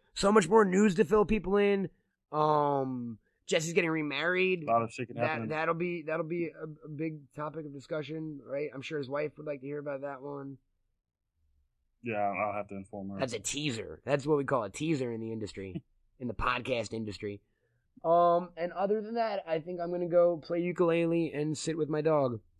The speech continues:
Speaker 1: Sit on my dog, excuse me. Uh, Jesse, take it, man. Take it. Take it. It's yours.
Speaker 2: All right. Well, I am Jesse Rivers.
Speaker 1: I'm Matt Cohen.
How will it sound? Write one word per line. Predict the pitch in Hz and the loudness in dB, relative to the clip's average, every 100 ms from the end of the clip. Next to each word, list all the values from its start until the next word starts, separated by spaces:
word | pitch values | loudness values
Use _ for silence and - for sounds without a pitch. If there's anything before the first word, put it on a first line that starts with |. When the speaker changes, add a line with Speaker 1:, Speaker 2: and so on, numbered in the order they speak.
| - | -6
Speaker 1:
Sit | - 160 | 0 6
on | 175 180 | 10 10
my | 151 | 8
dog, | 135 127 113 | 6 4 4
excuse | 101 - 156 123 | -2 0 2 2
me. | 107 95 _ _ _ _ _ _ - | 0 -6 _ _ _ _ _ _ 4
Uh, | 143 143 143 143 139 139 | 10 12 12 10 8 6
Jesse, | 147 151 190 | 4 2 0
take | 180 165 147 | 0 -2 -2
it, | 127 - | -8 -8
man. | 131 131 131 - | -6 -6 -8 0
Take | 147 120 | 0 0
it. | 98 _ _ _ _ _ _ - | -6 _ _ _ _ _ _ -6
Take | 139 | -4
it. | 117 | -4
It's | 101 | -8
yours. | 123 110 104 - _ _ _ _ _ _ _ _ _ - | -6 -6 -6 -12 _ _ _ _ _ _ _ _ _ -2
Speaker 2:
All | 127 143 | 4 6
right. | 139 151 156 - _ | 6 4 4 -2 _
Well, | 127 123 113 - 135 | 0 2 0 0 8
I | 151 | 8
am | 139 | 8
Jesse | 127 131 120 | 4 2 0
Rivers. | 117 123 - - - | -2 -4 -6 -16 -6
Speaker 1:
I'm | 135 | 0
Matt | 151 135 | 2 2
Cohen. | 117 147 139 131 | 2 2 2 -2